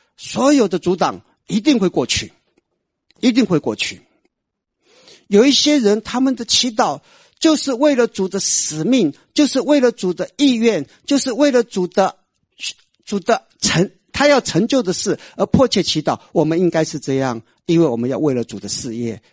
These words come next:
而不是只是为了我的宗派、党派或某一群人的利益，而是为了天主的旨意，是为了众人的利益。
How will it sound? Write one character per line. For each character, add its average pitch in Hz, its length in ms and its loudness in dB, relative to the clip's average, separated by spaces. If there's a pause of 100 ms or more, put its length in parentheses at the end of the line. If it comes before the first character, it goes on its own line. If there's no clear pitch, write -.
(100)
而 165 120 0
不 196 180 -6
是 214 180 -6
只 - 160 -14
是 - 300 -12
为 208 200 2
了 135 240 -4
我 123 140 -8
的 120 140 -12
宗 170 320 -4
派、 147 340 -8 (180)
党 101 260 -6
派 139 280 -6 (240)
或 - 260 -4 (760)
某 135 260 -4
一 180 120 -14 (220)
群 147 300 -4
人 127 200 -6
的 127 120 -10
利 175 200 -4
益， 139 160 -6 (160)
而 233 140 -2
是 233 140 -6
为 330 260 2
了 226 100 2
天 285 220 2
主 208 100 -2
的 175 120 -2
旨 156 180 -6
意， 180 180 -2 (140)
是 - 140 0
为 269 220 2
了 214 100 -2
众 233 400 2
人 123 160 -2
的 147 100 0
利 156 180 0
益。 135 280 0